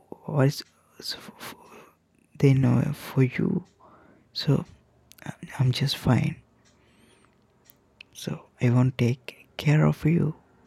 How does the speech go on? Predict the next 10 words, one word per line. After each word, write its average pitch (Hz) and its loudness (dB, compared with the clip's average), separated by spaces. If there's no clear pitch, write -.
So 135 0
in 135 6
that 135 6
point, 131 0
the 117 0
girl, 151 2
actually 120 0
not 120 0
the - -2
girl, - -4